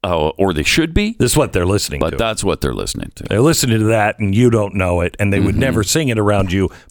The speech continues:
Speaker 2: but I
Speaker 1: Right.
Speaker 2: guarantee you they know every word.
Speaker 1: They're singing to all their friends, and they're screaming it in the car when they're
Speaker 2: Yeah.
Speaker 1: not with you.
Speaker 2: Yeah.
Speaker 1: Yeah. Uh,
Speaker 2: It's
Speaker 1: wow.
Speaker 2: weird. We're at a place where, like, I didn't like the,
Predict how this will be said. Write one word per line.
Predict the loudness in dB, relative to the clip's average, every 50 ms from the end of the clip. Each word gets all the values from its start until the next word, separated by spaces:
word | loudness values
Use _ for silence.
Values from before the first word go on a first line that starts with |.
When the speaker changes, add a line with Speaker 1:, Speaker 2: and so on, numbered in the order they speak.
| _ -4
Speaker 2:
but | -2 0
I | 0
Speaker 1:
Right. | 0
Speaker 2:
guarantee | 0 0 2 2 0 0 0 -2 -2
you | 0 0 0
they | 2 0
know | 0 0 0 0
every | 0 0 0 -2
word. | 0 0
Speaker 1:
They're | -2 0
singing | 0 0 0 2 2 0 0 0
to | 0 2
all | 2 2 0 0
their | 0 -2 -2
friends, | 0 -2 0 0 0 -2 -2 -4 -4
and | -4 -2
they're | -2
screaming | -2 -2 0 0 0 0 0 -2 -4
it | -4
in | -6
the | -6
car | -4 -2 0 0 0 -2 -2
when | -4 -6 -4 -4
they're | -4 -4 -4 -4 -2
Speaker 2:
Yeah. | 0 0 0 -2 -4 -4 -4
Speaker 1:
not | -4 -4 -4 -4
with | -6 -8 -8 -8
you. | -6 -2
Speaker 2:
Yeah. | -2 0 0 -2 -4 -6 -12 _ _ _
Speaker 1:
Yeah. | -8 -6 -6 -6 -8 -14 _ _ _ _ _ _ _ _ _ _ _ _ -8
Uh, | -6 -6 -4 -4 -2 -2 -2 -2 -2 -4 -2 -2
Speaker 2:
It's | -2 0 2 2
Speaker 1:
wow. | 2 2 2
Speaker 2:
weird. | 2 2 2 2
We're | 2 4 4 4 4 4
at | 2 2
a | 2
place | 0 0 0 2 2 2 2 0 0 -2 -2 -4 -4 -4
where, | 0 0 2 2 2 2 2 2 2 2 2 0 -2 -6 _ _ _ _ _ _ _ _ _ _ _ _ _ _ _ _ _ -4
like, | -2 -2 0
I | 0 0
didn't | 0 0 0 0 0 0
like | 2 2 2 2 2 0 -4 -10 -18 -16
the, | -10 -2 0 0 2 2 2 2 2 2 2 2 0 -2 -4